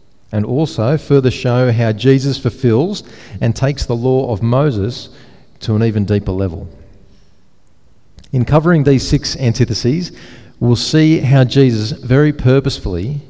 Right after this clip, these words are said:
contrasts the legalism and literalistic teaching of the Pharisees as he introduces us to his kingdom ethic of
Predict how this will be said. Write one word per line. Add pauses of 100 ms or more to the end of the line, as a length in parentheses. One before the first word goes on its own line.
(500)
contrasts
the
legalism
and
literalistic
teaching
of
the
Pharisees (720)
as
he
introduces
us (220)
to
his
kingdom (200)
ethic (960)
of